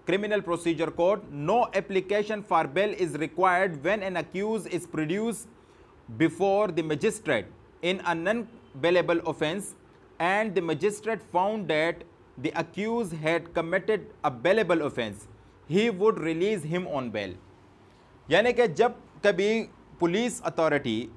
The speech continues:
for example, एक शख्स है, उसने कोई क्राइम कमिट किया है और पुलिस ने उसे गिरफ़्तार किया और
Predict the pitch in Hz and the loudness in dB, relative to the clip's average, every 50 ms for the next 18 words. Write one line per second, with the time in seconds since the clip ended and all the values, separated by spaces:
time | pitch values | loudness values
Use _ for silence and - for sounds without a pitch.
0 | - - - - - 160 175 208 233 233 190 160 175 170 165 147 170 165 170 170 | -20 -20 -20 -6 4 4 6 6 6 2 2 0 0 -2 0 0 2 2 2 2
1 | - 160 151 139 - - 180 190 202 - - 180 170 170 - 170 - - 180 185 | 0 -2 -6 -6 -4 0 0 0 0 0 0 0 0 2 0 -2 -6 -4 -6 -6
2 | 180 185 - - - - - - - - - - 160 165 160 160 - 156 151 156 | -6 -6 -10 -20 -20 -20 -20 -20 -20 -20 -6 -2 0 0 0 0 0 0 0 0
3 | 165 165 - 156 143 147 165 160 - - 170 151 139 131 127 123 131 156 - - | 0 -2 -4 -4 -2 -2 -4 -4 -4 -4 -2 0 0 2 2 0 0 -2 0 -2
4 | 156 143 151 143 147 143 147 170 175 175 160 165 151 147 147 160 143 127 135 147 | -2 -4 -2 -4 -4 -2 0 0 -2 -2 -6 -8 -8 -6 -6 -6 -6 -4 -4 -4
5 | 131 - - 139 139 151 156 151 160 156 156 170 180 - - - - - - - | -4 -4 0 0 0 0 0 -2 -4 -2 -2 -2 -4 -6 -14 -20 -20 -20 -20 -20
6 | - - - - - - - - 151 160 185 190 | -20 -20 -20 -20 -20 -20 -8 2 6 8 8 8